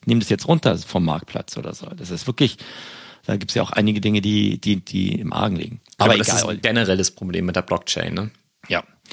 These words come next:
Speaker 1: Ich kann dir nicht garantieren, dass ich mir nicht noch, noch so einen zweiten Zauberlehrling kaufe. Das, das sage ich dir nächste Woche Bescheid.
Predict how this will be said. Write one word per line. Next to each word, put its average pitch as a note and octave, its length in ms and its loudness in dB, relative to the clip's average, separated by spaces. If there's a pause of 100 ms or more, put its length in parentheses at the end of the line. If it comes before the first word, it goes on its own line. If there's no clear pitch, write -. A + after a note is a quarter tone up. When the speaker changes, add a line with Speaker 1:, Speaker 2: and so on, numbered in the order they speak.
Speaker 1:
Ich - 160 0
kann B2 140 6
dir B2 80 6
nicht C#3 180 4
garantieren, B2 480 4
dass G#2 160 2
ich G2 100 -4
mir G#2+ 120 4
nicht G2+ 100 4
noch, G2+ 160 2
noch G#2 220 2
so G2+ 100 -4
einen F2+ 60 -4
zweiten A2 320 2
Zauberlehrling A#2 580 4
kaufe. A#2 400 2
Das, - 240 -8
das - 240 -6 (320)
sage G2+ 160 0
ich - 80 -6
dir G2 140 0
nächste G#2 220 -2
Woche - 160 -4
Bescheid. - 380 -2